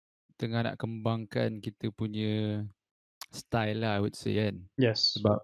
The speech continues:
Speaker 1: instead of ada satu je jenis, sekarang dah ada dua.
Speaker 2: Hmm. Betul.
Speaker 1: Um, hmm, maybe la-, later bila kita ada guest, it will add, it will vary the style even more lah,
Speaker 2: Yep,
Speaker 1: kan?
Speaker 2: I agree.
Speaker 1: Guest, um,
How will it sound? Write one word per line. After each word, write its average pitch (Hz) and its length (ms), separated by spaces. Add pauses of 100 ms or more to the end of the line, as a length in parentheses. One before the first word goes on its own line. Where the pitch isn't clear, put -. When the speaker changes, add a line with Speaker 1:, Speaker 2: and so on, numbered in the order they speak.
(640)
Speaker 1:
instead 110 360
of 107 160
ada 110 160
satu 110 560
je 110 240
jenis, 117 640
sekarang 113 400
dah 107 160
ada 107 160 (160)
dua. 110 480 (260)
Speaker 2:
Hmm. 117 300 (480)
Betul. 175 160 (160)
Speaker 1:
Um, 117 640 (400)
hmm, 104 240
maybe 120 260
la-, 135 220
later 147 400
bila 131 160
kita 123 240
ada 127 80
guest, 151 400
it 117 160
will 117 160 (100)
add, 120 220 (320)
it 131 80
will 127 100
vary 123 640 (640)
the 113 160
style 117 400
even 113 240
more 107 260
lah, 107 180 (140)
Speaker 2:
Yep, 117 220
Speaker 1:
kan? - 0 (220)
Speaker 2:
I 139 200
agree. 151 240
Speaker 1:
Guest, 107 800 (560)
um, 98 720